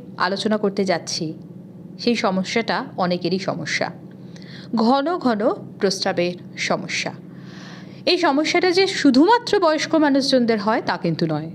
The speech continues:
তার পাশাপাশি কম বয়সের মানুষদের ক্ষেত্রেও এই ঘন ঘন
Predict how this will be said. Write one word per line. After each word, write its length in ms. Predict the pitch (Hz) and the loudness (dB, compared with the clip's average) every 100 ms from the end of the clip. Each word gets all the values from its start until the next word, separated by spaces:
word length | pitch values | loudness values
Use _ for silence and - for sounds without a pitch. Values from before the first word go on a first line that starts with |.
| - - - | -14 -18 -6
তার 100 | 196 | -4
পাশাপাশি 680 | 190 180 233 262 262 370 - - - - - - | -2 -4 -2 -2 0 0 -2 -12 -16 -18 -14 0
কম 260 | 262 277 | 2 2
বয়সের 340 | 311 330 320 330 | 2 2 4 4
মানুষদের 440 | 226 185 190 269 | 4 0 0 0
ক্ষেত্রেও 540 | 262 277 - 208 359 - - - - | 2 0 2 0 0 -6 -16 -12 -4
এই 120 | 277 | -2
ঘন 360 | 233 - 269 311 | -2 0 2 2
ঘন 460 | 311 330 359 - | 2 2 0 -4